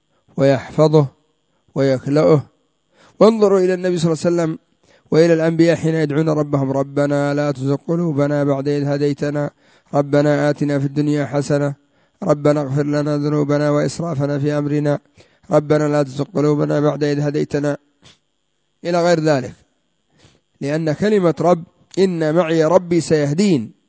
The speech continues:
أي سيحفظني ويكلأني. فقل: "الذي رباني ورب جميع العالمين بنعم، بنعمته". جميع العالمين كل ما سوى الله،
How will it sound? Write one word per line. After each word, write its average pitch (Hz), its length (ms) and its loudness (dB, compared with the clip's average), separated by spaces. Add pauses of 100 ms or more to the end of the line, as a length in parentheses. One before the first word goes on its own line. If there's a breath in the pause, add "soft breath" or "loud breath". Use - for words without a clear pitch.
(140)
أي 165 120 -4
سيحفظني 185 760 0
ويكلأني. 175 720 0 (1080 soft breath)
فقل: 240 480 8 (220)
"الذي 240 360 6
رباني 233 580 6
ورب 220 340 6
جميع 208 460 2
العالمين 196 680 4
بنعم، 175 500 6
بنعمته". 180 640 2 (1600)
جميع 185 360 4
العالمين 165 540 0
كل 220 240 0
ما 214 140 4
سوى 202 220 6
الله، 160 340 0